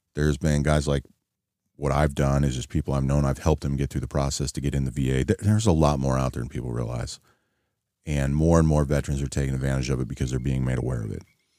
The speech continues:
Not to mention family support, not to mention any type of spiritual, religious support that people get that help them.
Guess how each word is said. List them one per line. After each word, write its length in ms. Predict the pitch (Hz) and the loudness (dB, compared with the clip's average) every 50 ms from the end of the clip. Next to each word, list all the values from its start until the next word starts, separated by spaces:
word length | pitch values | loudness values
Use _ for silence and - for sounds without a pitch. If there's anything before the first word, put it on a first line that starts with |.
| _ _ - - _ _ _ _ _ _ _ _ _ - | _ _ -20 -20 _ _ _ _ _ _ _ _ _ -10
Not 280 | 107 107 107 95 95 87 | -2 2 4 4 4 6
to 80 | 90 | 6
mention 260 | 90 85 76 - 71 65 | 6 4 4 4 0 -2
family 320 | - 71 69 67 69 65 | -2 0 0 0 0 -2
support, 400 | - - 62 64 65 65 65 65 | -2 -4 -4 -4 -2 -2 -2 -2
not 160 | 69 73 78 | -2 -2 -2
to 100 | - 69 | 0 0
mention 300 | 76 76 73 - - 73 | 0 0 0 0 0 0
any 100 | 73 73 | 0 0
type 220 | 69 - 73 67 65 | -2 -2 -4 -4 -4
of 80 | 69 | -6
spiritual, 400 | - - - 76 76 71 - 76 | -6 -2 0 0 0 0 -2 -2
religious 380 | 69 69 69 73 82 98 95 - | -2 -2 0 0 0 0 0 -2
support 480 | - 90 - - 90 87 85 80 76 - - - _ _ _ | -4 -6 -4 0 2 4 4 2 2 -2 -10 -20 _ _ _
that 220 | - 87 78 73 - | -4 -2 -2 -2 0
people 300 | - 87 76 - 80 73 | 0 -2 0 0 -2 -2
get 320 | 71 80 76 76 73 - | 0 0 2 0 0 -2
that 100 | - - | -6 -6
help 220 | 71 71 80 73 - | -4 -2 -4 -2 -2
them. 280 | - 71 71 67 67 | -2 -2 -2 -2 -4